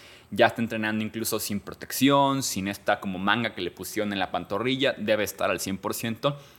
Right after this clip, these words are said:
Y debe estar jugando detrás de la que es la mejor línea ofensiva que ha tenido en su carrera. Veremos cómo se comporta esa línea o-, ofensiva en contra de un muy buen dúo de pass rushers que es Myles Garrett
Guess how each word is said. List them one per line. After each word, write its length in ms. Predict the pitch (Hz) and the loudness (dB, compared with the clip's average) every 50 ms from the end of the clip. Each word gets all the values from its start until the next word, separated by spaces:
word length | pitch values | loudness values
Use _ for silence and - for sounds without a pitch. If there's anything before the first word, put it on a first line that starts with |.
| - - - - - - - _ - | -20 -20 -20 -20 -20 -20 -20 _ 0
Y 140 | 123 123 | 4 6
debe 160 | 123 135 139 131 | 6 6 6 4
estar 240 | 131 - 131 127 | 4 2 2 2
jugando 420 | - - 123 120 120 117 120 117 123 | 2 0 0 0 0 0 0 0 0
detrás 400 | 117 107 - - 117 117 117 110 | 0 0 0 2 2 2 2 2
de 80 | 127 | 2
la 220 | 123 113 107 - - | 2 2 0 0 0
que 180 | - 107 113 | 0 2 2
es 180 | 117 117 - - - | 2 0 -2 -4 -4
la 260 | 117 117 113 113 113 | 0 4 4 4 4
mejor 640 | 113 113 110 107 - - - 135 135 139 143 139 - | 4 2 -2 -4 -4 -2 2 2 4 2 2 -2 -4
línea 240 | 120 117 120 123 117 | -4 -2 -2 -2 -2
ofensiva 460 | - - 104 101 - - 110 113 113 | -2 -4 -4 -4 -4 -2 -2 -2 -2
que 80 | - | -2
ha 80 | 107 - | -4 -4
tenido 280 | - 110 110 113 113 113 | -4 -4 -2 -2 -2 -2
en 80 | 113 | -4
su 300 | - - - 120 - - | -4 -4 -4 -4 -2 2
carrera. 540 | - 110 101 92 90 107 110 107 92 85 82 - - - - - - - - - - | 4 4 4 4 2 2 2 2 2 0 -4 -12 -18 -20 -20 -20 -20 -20 -10 -4 0
Veremos 420 | 107 110 101 104 110 113 110 - | 2 4 4 4 2 0 -2 -2
cómo 200 | - 117 110 110 | -4 -6 -6 -6
se 120 | - 110 | -6 -6
comporta 420 | - - 101 92 - - 101 - - | -6 -6 -8 -6 -6 -6 -6 -6 -6
esa 80 | - | -6
línea 280 | 104 104 107 107 104 101 | -4 -4 -2 0 2 2
o-, 160 | 98 - - - - 90 - | 2 0 -2 -10 -18 -4 2
ofensiva 560 | - 104 98 - 95 95 95 - 120 123 135 | 4 4 4 4 0 -2 0 2 2 4 4
en 100 | 131 117 | 2 2
contra 340 | - 107 107 107 101 127 123 | 0 -2 -2 -2 -2 0 0
de 60 | 117 | 0
un 180 | 110 113 113 107 | 0 0 -2 -2
muy 160 | 110 113 117 | 0 -2 -2
buen 280 | 117 117 113 104 98 98 | 0 0 0 0 0 2
dúo 260 | 110 123 131 123 113 | 2 4 6 6 6
de 100 | 107 98 | 6 4
pass 300 | - - 101 104 104 104 | 4 6 6 6 6 4
rushers 340 | 113 113 - - 117 110 - | 0 -2 0 0 -2 -2 -2
que 180 | - 92 95 | -2 -2 -2
es 120 | 98 95 - | -2 -2 -2
Myles 260 | 98 87 87 90 90 | -2 -2 -2 -2 2
Garrett 400 | 131 135 151 180 180 175 - | 6 6 6 6 4 2 0